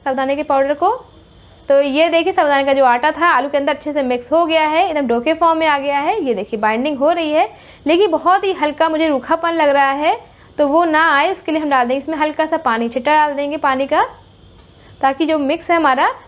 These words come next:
वो सूखा सूखा ना रहे, फटा फटा ना रहे, अच्छे से मिला देंगे। तो यहाँ लगभग तीन चम्मच मैंने पानी डाल दिया था धीमे धीमे, ताकि जो डो है एकदम चिकना सा बने। ये देखिए डो एकदम चिकना हो गया है, चेक कर लीजिएगा।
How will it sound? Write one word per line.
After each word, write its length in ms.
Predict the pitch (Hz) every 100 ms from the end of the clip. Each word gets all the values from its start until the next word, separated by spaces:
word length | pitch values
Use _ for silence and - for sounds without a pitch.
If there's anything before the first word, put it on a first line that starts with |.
| _
वो 60 | 302
सूखा 320 | 302 285 320
सूखा 220 | 330 330
ना 120 | 320
रहे, 220 | 302 302 392
फटा 260 | 285 277
फटा 220 | 294 294
ना 200 | 302 294
रहे, 160 | 294 339 539 - -
अच्छे 180 | 240 254
से 120 | 254
मिला 260 | 233 247 330
देंगे। 300 | 349 320 440 571 - - - - - - -
तो 80 | 339
यहाँ 320 | 330 320 370
लगभग 220 | 370 339
तीन 200 | 370 339
चम्मच 220 | 349 320 330
मैंने 200 | 320 320
पानी 240 | 285 277
डाल 220 | 269 254 269
दिया 140 | 320
था 40 | 294
धीमे 240 | 285 311
धीमे, 280 | 320 311 381 508 - -
ताकि 180 | 254 262
जो 100 | 277
डो 200 | 240 285 311
है 120 | 339
एकदम 120 | 339
चिकना 300 | 320 285 294
सा 140 | 320 302
बने। 240 | 294 339 494 - -
ये 140 | 240
देखिए 420 | 202 214 220 196 - - - -
डो 100 | 247
एकदम 180 | 302 339
चिकना 260 | 349 311 359
हो 180 | 370
गया 160 | 311 311
है, 120 | 320
चेक 240 | 381 320 320
कर 100 | 330
लीजिएगा। 440 | 330 302 285 339